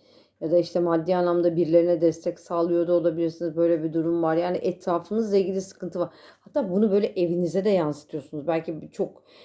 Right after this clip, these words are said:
birinci dereceden yakınınız biridir. Evinize de yansıtırsınız, evli olsanız da. Yani aileniz de bundan etkileniyor, eşiniz, belki çocuklarınız. Sanki böyle bir evinizde de bir takım sıkıntılar var ama bu dışarıdan gelen bir şeyler gibi geliyor bana.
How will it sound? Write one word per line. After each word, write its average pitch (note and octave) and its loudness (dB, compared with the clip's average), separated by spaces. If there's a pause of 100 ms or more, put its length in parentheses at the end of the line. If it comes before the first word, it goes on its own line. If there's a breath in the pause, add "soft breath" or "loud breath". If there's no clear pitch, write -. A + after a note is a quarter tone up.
(140 loud breath)
birinci F#3 0
dereceden E3+ 4
yakınınız E3+ -2
biridir. E3 -6
Evinize G3+ 0
de F#3 4
yansıtırsınız, D#3 -4
evli E3+ -2
olsanız E3 -6
da. - -4
Yani F3+ -2
aileniz E3 0
de E3+ 6
bundan D#3+ -2
etkileniyor, D#3+ -4
eşiniz, D#3+ -4
belki D3+ -2
çocuklarınız. D#3 -8 (460 loud breath)
Sanki A3 -4
böyle G3 2
bir G3+ 2
evinizde F3+ 0
de G#3 0
bir E3 -2
takım D3+ -8
sıkıntılar D3+ -6
var F#3+ 2
ama F#3 -4
bu G3 -2
dışarıdan F#3 2
gelen D3+ 0
bir C#3 -10
şeyler C#3+ -8
gibi D3 -10
geliyor D3+ -2
bana. E3+ -4